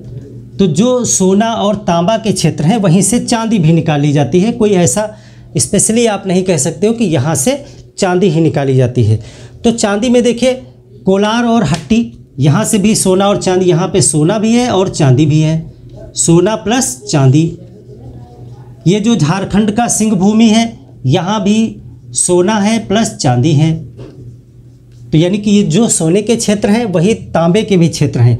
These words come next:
लेकिन इसमें जो प्रथम है वो देखिए, उसमें सोना में तो प्रथम है कर्नाटक, लेकिन राजस्थान इसमें प्रथम है। राजस्थान का जो है चित्तौड़गढ़, चित्तौड़गढ़ और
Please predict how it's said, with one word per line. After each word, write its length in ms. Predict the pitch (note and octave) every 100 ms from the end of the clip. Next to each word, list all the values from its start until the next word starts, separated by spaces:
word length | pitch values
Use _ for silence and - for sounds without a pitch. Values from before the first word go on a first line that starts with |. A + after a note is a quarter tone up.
| - - -
लेकिन 260 | D#3+ F#3 A3+
इसमें 300 | - A#3 A3
जो 100 | C4+
प्रथम 460 | C4+ C#4+ - B3 F#3+
है 320 | C3+ G#2 - - - - -
वो 200 | C#3 A3+
देखिए, 300 | F3+ D3+ F3
उसमें 520 | F3+ E3+ G3 A#3 A#3+ -
सोना 420 | - F3+ F#3+ A#3
में 140 | A#3
तो 100 | A3 G3
प्रथम 360 | F#3 - G#3+
है 120 | F#3+ C#4+ - - - - - - - -
कर्नाटक, 480 | G3 G#3 A#3 G#3 - - - -
लेकिन 320 | D3 F3+ A#3 F3
राजस्थान 720 | F3 F#3+ C4 - - G#3+ G#3+
इसमें 320 | G3+ G#3 G#3
प्रथम 300 | E3 B2 E3+
है। 140 | F#3+ A3+
राजस्थान 640 | F3+ E3 G3+ - F3+ F#3
का 160 | F3+ E3
जो 120 | D3
है 140 | F#3+
चित्तौड़गढ़, 800 | G#3 F3+ - G3 G3+ F3+ E3 C3+ F2+ - - - - - - - - - - - - - - -
चित्तौड़गढ़ 1800 | - F3+ - - F#3 F#3+ G#3+ A#3+ - - - - - - - A#2+ A#2 F#3 D#3 G#3+ - - - - - - - - - - - - - D3
और 340 | E3+ A3+ C4+